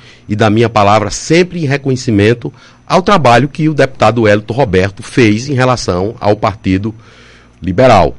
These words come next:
Nós nunca tivemos uma pos-, uma posição de enfrentamento ou de querer desqualificar o deputado Wellington Roberto, apesar dele ter uma postura aqui no estado de apoio a João Azevedo,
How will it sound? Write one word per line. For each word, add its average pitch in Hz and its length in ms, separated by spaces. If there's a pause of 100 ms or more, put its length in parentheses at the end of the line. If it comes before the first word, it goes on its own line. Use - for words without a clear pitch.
Nós 82 200
nunca 110 220
tivemos 104 440
uma 113 140
pos-, 101 240
uma 95 180
posição 95 720
de 80 320 (420)
enfrentamento 104 1120
ou 87 220
de 80 120
querer 85 300
desqualificar 85 800
o 87 60
deputado 80 540
Wellington 82 400
Roberto, 78 640 (260)
apesar 110 400
dele 104 240
ter 104 160
uma 92 160
postura 92 420
aqui 87 140
no 85 140
estado 85 320
de 92 80
apoio 127 640 (540)
a 82 340
João 104 360
Azevedo, 90 640